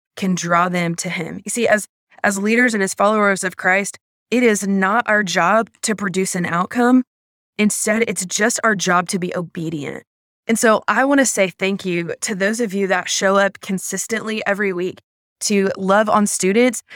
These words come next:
to open doors, to fill up cups of water, to lovingly <laughs> tell students to get out of the bathroom and go back into the auditorium, to sit in the middle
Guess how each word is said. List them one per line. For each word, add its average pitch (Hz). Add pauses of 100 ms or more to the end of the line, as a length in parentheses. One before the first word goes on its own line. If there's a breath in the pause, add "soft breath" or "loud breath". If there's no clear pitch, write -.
to -
open 214
doors, 196
to 185
fill 220
up -
cups -
of 185
water, 196 (240)
to 202
lovingly 214 (160)
<laughs> -
tell 269
students 208
to 226
get 202
out 196
of 208
the 202
bathroom 220
and 190 (340 loud breath)
go 214
back 190
into 208
the -
auditorium, 208 (300)
to 240
sit 214
in 202
the 196
middle 214